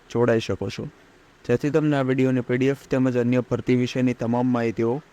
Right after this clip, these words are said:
મળતી રહેશે. તો મિત્રો, આજના વીડિયોમાં જે બાલવાટિકા તેમજ ધોરણ એકથી પાંચ, છથી આઠ માટે જે શિક્ષક ભરતી માટેનું જે મહેકમ છે એ જાહેર કરવામાં આવેલું છે,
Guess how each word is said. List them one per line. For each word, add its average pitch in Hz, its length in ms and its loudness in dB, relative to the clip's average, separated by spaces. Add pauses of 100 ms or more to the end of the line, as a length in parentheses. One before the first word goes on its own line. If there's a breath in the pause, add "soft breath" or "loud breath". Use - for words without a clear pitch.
(100)
મળતી 127 320 0
રહેશે. 110 340 -4 (1700)
તો 131 100 0
મિત્રો, 135 240 2
આજના 143 300 2
વીડિયોમાં 156 500 0 (400)
જે 139 120 -6
બાલવાટિકા 131 760 0 (460)
તેમજ 135 280 0
ધોરણ 127 320 0
એકથી 123 320 -2
પાંચ, 139 360 0
છથી 127 360 -2
આઠ 131 220 -4
માટે 123 320 -4 (480)
જે 127 140 -2
શિક્ષક 127 500 -4
ભરતી 123 280 0
માટેનું 123 460 -2 (200)
જે 123 160 -2
મહેકમ 123 480 0
છે 139 220 -2
એ 127 120 -2
જાહેર 120 340 0
કરવામાં 131 420 -2
આવેલું 135 280 0
છે, 139 160 -4